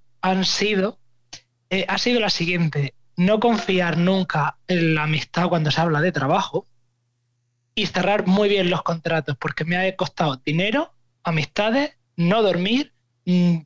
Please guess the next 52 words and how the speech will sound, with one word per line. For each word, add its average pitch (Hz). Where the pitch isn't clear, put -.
caer 185
en 214
depresión 208
y 147
dinero, 180
lo 165
he 151
dicho 165
ya, 160
pero 147
lo 143
vuelvo 160
a 170
repetir 160
porque -
es -
que -
al 160
final 156
cuando 143
ya 135
se 151
te 160
pasa -
todo 156
dices, 143
"Es 147
que 185
encima 196
perdí 160
dinero", 165
¿sabes? 175
O 151
sea, 127
creo 196
que 180
el 180
cerrar 185
bien 214
los 208
contratos, 175
incluso 196
cuando 180
hay 185
mucha 190
confianza 160
con, 151
con 175
quien 165
vas 165
a 170
trabajar, 165